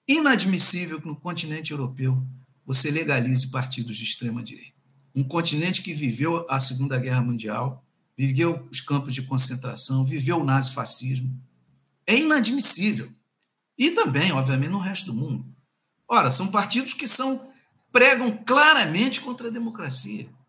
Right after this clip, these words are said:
É, é óbvio, né? Não é? Do Brasil até, até o leste europeu. Então, como é que você oferece,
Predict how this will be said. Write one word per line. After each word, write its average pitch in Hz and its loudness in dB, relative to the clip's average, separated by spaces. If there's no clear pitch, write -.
É, 294 -8
é 285 -4
óbvio, 269 0
né? 196 -6
Não 170 -10
é? 214 -6
Do 233 -4
Brasil 240 2
até, 233 -4
até 170 -10
o 226 -2
leste 202 0
europeu. 156 -10
Então, 233 -14
como - -6
é 320 -2
que 349 -8
você 269 2
oferece, 165 4